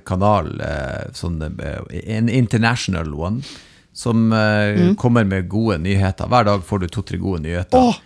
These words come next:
Speaker 1: Som, eh, sånn som
Speaker 2: Ja,
Speaker 1: ko-,
Speaker 2: takk.
Speaker 1: korallrevet kommer tilbake, og, og skoler er blitt be-, altså sånn, og det skal jeg dele med deg, for jeg ser på den, og det er sånn, yes, her er en motvekt,
Speaker 2: Ja.
Speaker 1: eh, til alt søpla som kommer ifra, eh,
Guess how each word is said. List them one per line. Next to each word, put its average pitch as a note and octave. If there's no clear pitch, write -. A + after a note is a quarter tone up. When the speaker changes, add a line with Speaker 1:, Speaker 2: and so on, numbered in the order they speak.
Speaker 1:
Som, G#2
eh, G2+
sånn C3
som B2+
Speaker 2:
Ja, G3
Speaker 1:
ko-, C3+
Speaker 2:
takk. D3+
Speaker 1:
korallrevet A#2+
kommer G2+
tilbake, D3
og, F#2
og F2+
skoler A2
er F#2
blitt F2+
be-, G#2
altså G2+
sånn, G2
og -
det C3+
skal A#2+
jeg F#2+
dele G#2
med A#1
deg, C2
for A2
jeg B2+
ser A2
på -
den, D#2+
og D2+
det E2
er D#2+
sånn, -
yes, -
her C3
er A#2
en F#2+
motvekt, -
Speaker 2:
Ja. E2+
Speaker 1:
eh, E2
til F2+
alt G2
søpla -
som E2
kommer E2+
ifra, D#2
eh, B1